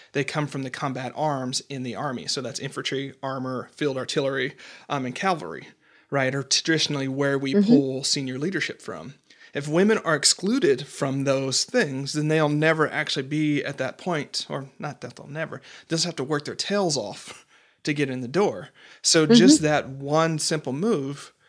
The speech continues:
Speaker 1: in the military advances gender equality, um, that I th-, that we have experienced in our society has downstream effects for society at large. What happens when girls who are six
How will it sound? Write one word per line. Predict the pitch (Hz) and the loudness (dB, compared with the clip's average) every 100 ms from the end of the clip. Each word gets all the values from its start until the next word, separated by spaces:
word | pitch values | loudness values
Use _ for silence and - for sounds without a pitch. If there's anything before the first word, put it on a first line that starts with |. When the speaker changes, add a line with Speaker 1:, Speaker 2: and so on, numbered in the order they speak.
| _ - _ - | _ -20 _ -2
Speaker 1:
in | 160 | 0
the | 147 | 2
military | 143 180 165 - 139 127 131 135 - - | 2 2 2 0 -2 -2 -2 -6 -12 -6
advances | 147 139 139 139 135 143 | -4 -2 -2 -2 -6 -6
gender | 147 139 135 123 | -4 -4 -4 -6
equality, | 139 - 170 170 110 98 - - _ _ - _ - | -8 -2 0 0 0 -4 -8 -14 _ _ -20 _ -4
um, | 147 135 131 135 147 - - | 0 0 0 -4 -8 -14 -8
that | 160 147 | 0 0
I | 135 | 0
th-, | 131 - _ - | -4 -14 _ -4
that | 151 143 120 | 0 0 2
we | 156 | 2
have | 147 139 | 2 2
experienced | 123 - - 147 147 135 - | 0 0 2 2 2 2 -2
in | 135 | -2
our | 131 | -2
society | 120 135 - 143 135 131 131 | -2 2 2 2 2 0 -4
has | 135 135 131 139 | -4 -4 -4 -4
downstream | 139 135 135 139 135 - 139 139 127 120 - | -4 -2 -2 0 0 0 2 0 0 -4 -6
effects | 139 - 139 131 - - - | -10 -4 -4 -2 2 0 0
for | - 135 | -2 0
society | 120 147 - 110 117 | 0 0 0 -4 -8
at | 76 - | -10 -6
large. | 135 104 - | -6 -6 -6
What | 143 160 | 0 0
happens | - 160 156 135 131 - - _ _ - - - _ | 2 0 0 -4 -2 -4 -4 _ _ -20 -20 -20 _
when | 147 139 | -4 -2
girls | 139 151 156 139 135 | 2 6 6 4 2
who | - 131 | 0 0
are | 113 | 2
six | - 185 120 - - | 4 4 4 2 2